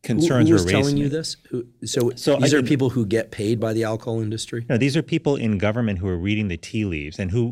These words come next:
Speaker 1: who are supportive of the work we're doing, but are saying, "Hey,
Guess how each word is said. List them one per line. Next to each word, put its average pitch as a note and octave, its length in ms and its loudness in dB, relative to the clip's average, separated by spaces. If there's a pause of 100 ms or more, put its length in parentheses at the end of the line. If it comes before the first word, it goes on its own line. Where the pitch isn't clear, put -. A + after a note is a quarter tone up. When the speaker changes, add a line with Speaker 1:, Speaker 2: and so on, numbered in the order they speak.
Speaker 1:
who A#2+ 180 -4
are A#2 140 -2
supportive C#3 480 0
of G#2 40 0
the F#2+ 60 2
work G2 240 -2
we're F2 120 -4
doing, G2 200 -2
but E2+ 120 -4
are E2+ 120 -4
saying, F2 220 -8
"Hey, F2 340 -4